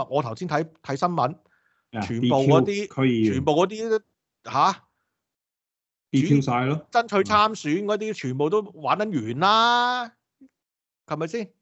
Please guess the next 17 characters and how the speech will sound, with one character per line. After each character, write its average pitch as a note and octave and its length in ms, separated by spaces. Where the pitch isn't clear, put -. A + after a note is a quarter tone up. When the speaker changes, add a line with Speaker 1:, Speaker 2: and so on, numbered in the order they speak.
Speaker 1:
你 - 220
即 G#3 120
係 - 40
點 D#3+ 180
啫？ F#3 120
Speaker 2:
嗯。 - 60
Speaker 1:
即 A#3 60
係 A3+ 80
我 C#3 140
真 F3+ 140
係 C3 40
唔 A2 40
知 E3 120
點， C#3 320
即 G#3 60
係 F#3 280
你， D3 260